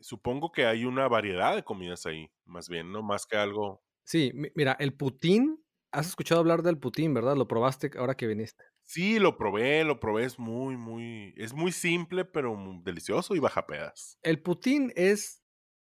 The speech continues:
Speaker 2: la comida de aquí del país, ¿no? Se cuenta la leyenda que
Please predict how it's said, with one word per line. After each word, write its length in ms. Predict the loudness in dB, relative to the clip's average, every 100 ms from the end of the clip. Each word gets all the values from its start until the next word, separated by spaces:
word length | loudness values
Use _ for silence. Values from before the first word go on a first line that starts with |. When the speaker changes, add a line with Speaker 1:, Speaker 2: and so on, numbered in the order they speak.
| _ -2
Speaker 2:
la 260 | 2 4
comida 640 | 4 4 4 2 -2 -6 _ _
de 200 | -6 -4
aquí 300 | -4 -4 -2
del 240 | -2 -4
país, 420 | -6 -8 -8 -10
¿no? 220 | -10 -10 -12 _ _
Se 240 | -2 -2 2
cuenta 340 | 2 4 4
la 100 | 4
leyenda 500 | 6 4 2 0 -2
que 720 | 0 0 2 0 0 -4 -10